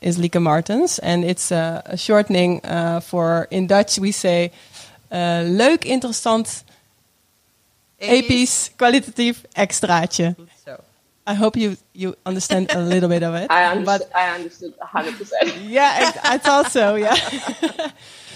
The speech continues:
Speaker 1: So we've selected three leakers, so three good news items, and you are, you guys,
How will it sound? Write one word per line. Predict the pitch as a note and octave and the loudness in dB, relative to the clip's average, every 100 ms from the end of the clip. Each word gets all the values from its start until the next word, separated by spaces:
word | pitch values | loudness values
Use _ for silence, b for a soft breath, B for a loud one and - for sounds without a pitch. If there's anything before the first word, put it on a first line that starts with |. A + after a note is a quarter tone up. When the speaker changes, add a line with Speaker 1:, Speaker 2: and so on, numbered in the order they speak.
| B | B
Speaker 1:
So | - D#4 C#4+ A3+ A#3+ B3+ | -6 2 4 6 4 2
we've | C#4 C#4+ | -2 -2
selected | - C#4 C4 C#4+ A#3+ | -2 -2 0 -2 -4
three | - D#4+ D#4 | 0 2 4
leakers, | A3+ A3+ G3+ B3+ | 2 0 -4 -4
so | - G#3+ | -4 -4
three | G#3+ C4 C#4 | -4 -2 -2
good | G#3 A3+ G#3+ | 0 -2 0
news | F3+ F3+ | -2 0
items, | D#3 D#3+ E3+ G3+ - | 0 -2 -2 -4 -4
and | - F#3+ F#3+ | 0 2 2
you | F#3 G#3+ A#3 A#3 A3+ | 0 2 2 2 0
are, | - F#3 F#3 F#3 - | -2 0 0 0 0
you | G3+ | 0
guys, | F#3+ F3 F3+ F#3 | 2 4 2 0